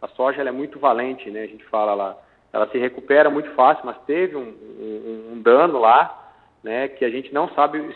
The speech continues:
se isso vai interferir na produtividade, provavelmente sim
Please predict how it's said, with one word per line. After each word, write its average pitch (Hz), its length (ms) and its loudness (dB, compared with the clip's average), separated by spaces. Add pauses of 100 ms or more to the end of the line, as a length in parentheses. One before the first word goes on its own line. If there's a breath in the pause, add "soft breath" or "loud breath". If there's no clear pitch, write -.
se 151 140 -6
isso 147 160 -12
vai 131 200 2
interferir 131 500 -4
na 127 100 -8
produtividade, 113 720 -6 (300)
provavelmente 127 540 -4 (100)
sim 151 180 -10